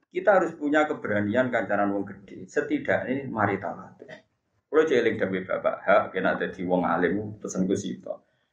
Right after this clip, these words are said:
Ya siap dadi anak buah. Misalnya ketemu guru, ya siap dadi ketua. Kayak aku mbek Mustafa niki, dia nunggu instruksi saya. Mau ndak mau saya harus ngambil posisi ketua. Nah, ora ya ora gelem tenan, pancen wong cilik kepengin dipimpin. Tapi kayak ketemu Bani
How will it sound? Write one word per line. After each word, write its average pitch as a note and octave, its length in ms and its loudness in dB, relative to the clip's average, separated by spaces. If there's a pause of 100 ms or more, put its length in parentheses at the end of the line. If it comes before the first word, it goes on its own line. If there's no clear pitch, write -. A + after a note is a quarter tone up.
(120)
Ya G2 160 4
siap F#2 480 0
dadi E2+ 240 -4
anak E2+ 400 0
buah. E2 320 -2
Misalnya F2+ 240 0
ketemu F#2+ 320 0
guru, - 320 -6 (160)
ya G2+ 160 2
siap G#2 400 0
dadi F#2+ 160 -6
ketua. - 400 -10 (640)
Kayak C#3 320 6
aku E3 160 -2
mbek B2+ 160 0
Mustafa A2 400 0
niki, F#2+ 240 -8
dia F#3 160 6
nunggu E3+ 400 0
instruksi D#3 320 -2
saya. D3 560 -4
Mau F#3 160 4
ndak G3+ 160 2
mau G3+ 240 2
saya G#3+ 240 4
harus E3 140 0
ngambil D#3 260 2
posisi D#3 320 -2
ketua. E3+ 560 -4 (160)
Nah, C#3+ 160 0
ora F3 240 4
ya A3 80 2
ora F#3 240 0
gelem C#3+ 240 2
tenan, C#3+ 480 -4
pancen G2+ 400 -2 (160)
wong A2+ 160 6
cilik A#2 320 0
kepengin B2 320 0
dipimpin. A2 480 -2 (640)
Tapi F#3+ 240 2
kayak G#3+ 240 4
ketemu F#3+ 240 2
Bani B2+ 240 4